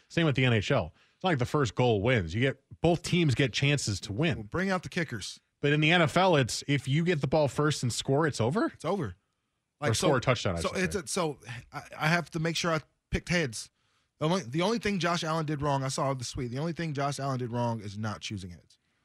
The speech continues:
Speaker 1: But tails never fails.
Speaker 2: It did that time,
Speaker 1: <laughs> Yeah.
Speaker 2: you know, and so that's the thing. Like, he played a perfect game for the most part. He did everything right except for call heads.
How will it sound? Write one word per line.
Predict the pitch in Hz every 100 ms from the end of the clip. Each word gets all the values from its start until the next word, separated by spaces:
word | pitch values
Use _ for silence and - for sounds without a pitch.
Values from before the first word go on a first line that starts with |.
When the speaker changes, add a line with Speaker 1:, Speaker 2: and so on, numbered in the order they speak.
| _
Speaker 1:
But | - 110
tails | 127 117
never | 104 80
fails. | - 85 - _ _ _
Speaker 2:
It | 117 107
did | 104 117 147 101
that | 131 160
time, | 151 135 92 -
Speaker 1:
<laughs> | _
Yeah. | 151
Speaker 2:
you |
know, | 143 151
and | 156
so | 139 147
that's | 147 156
the | 139
thing. | 190 160
Like, | 135 - - _
he | 190
played | 185 185 180
a | 151
perfect | - 180 170 147
game | 156 156 143
for | 151
the | 135
most | 135 131
part. | - 120
He | 131
did | 147 - -
everything | 175 160 160 160
right | 147 135 98 - _ _ _ _
except | 117 - 139 -
for | 139
call | 117
heads. | 110 110 - -